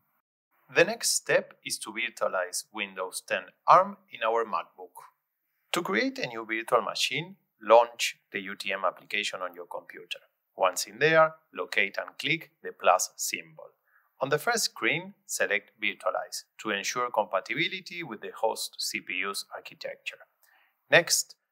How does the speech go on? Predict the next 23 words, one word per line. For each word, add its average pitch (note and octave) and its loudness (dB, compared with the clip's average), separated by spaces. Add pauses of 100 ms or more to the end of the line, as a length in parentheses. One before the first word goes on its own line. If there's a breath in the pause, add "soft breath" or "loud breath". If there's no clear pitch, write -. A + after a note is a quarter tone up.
(240)
choose G#2+ -2
the F#2+ -6
Windows F#2+ -10
operating F#2 -10
system F3 -2 (300 soft breath)
and G#2 -4
confirm G#2+ -2
that G2+ 0
you F#2+ -8
are G2 -2
installing G2+ 0
Windows F#2 -14
ten F3+ 6 (460)
or C3 8
higher. E2+ 0 (520)
Don't A2+ -2
forget G#2 -2
to A2 -12
enable G2 -8
the F#2 -14
installation G2 -6 (140)
of - -8
drivers E3 6